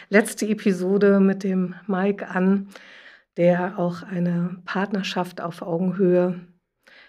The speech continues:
ähm, beschrieben hat. <clears throat> Ähm, gab es denn Momente, in denen du als Frau mit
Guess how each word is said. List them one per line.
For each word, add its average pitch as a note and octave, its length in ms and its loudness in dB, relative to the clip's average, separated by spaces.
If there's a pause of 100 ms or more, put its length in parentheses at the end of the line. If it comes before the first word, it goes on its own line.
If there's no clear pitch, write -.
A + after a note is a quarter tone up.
(140)
ähm, E3+ 600 -2
beschrieben F3+ 560 -2
hat. E3+ 280 -6 (600)
<clears throat> G#3+ 840 6
Ähm, F#3 540 2 (840)
gab F3+ 240 2
es B3 200 2
denn G3+ 560 6 (180)
Momente, G3+ 640 6
in G3 260 4
denen G3 260 4
du G3+ 100 2
als G3 300 -8
Frau F3+ 420 -4
mit G3+ 500 0